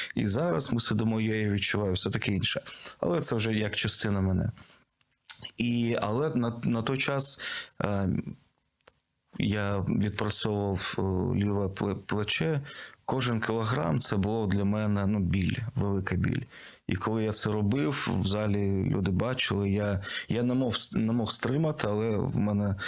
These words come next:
трішки йшли сльози, бо біль така була, що в мене там розрізаються.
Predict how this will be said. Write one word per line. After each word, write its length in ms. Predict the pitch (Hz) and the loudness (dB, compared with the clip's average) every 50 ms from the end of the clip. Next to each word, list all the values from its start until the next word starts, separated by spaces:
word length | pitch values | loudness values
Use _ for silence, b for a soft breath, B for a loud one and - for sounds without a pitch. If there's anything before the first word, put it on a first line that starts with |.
| B B B B | B B B B
трішки 360 | - 117 120 117 - - - 104 | 0 0 2 2 0 0 0 0
йшли 240 | - - - 98 | 0 0 0 0
сльози, 420 | 98 - - 104 113 139 131 110 107 | 0 2 0 2 2 2 2 0 2
бо 320 | 92 107 104 98 - - - - - - - | 2 2 0 0 -2 -4 -6 -8 -8 -4 -2
біль 280 | - - - 120 120 113 | 0 2 2 2 2 2
така 340 | - 107 101 - - 123 123 | 0 0 0 0 0 0 0
була, 260 | 107 - 107 107 98 | 0 0 0 0 0
що 160 | - - - | 0 0 0
в 40 | 92 | 0
мене 220 | 98 101 104 104 | 2 2 0 0
там 200 | 98 - 95 101 | 0 0 0 0
розрізаються. 800 | 101 104 98 101 104 101 98 101 98 - - - - - - | 2 0 0 0 0 0 0 0 0 0 0 0 -2 -2 -2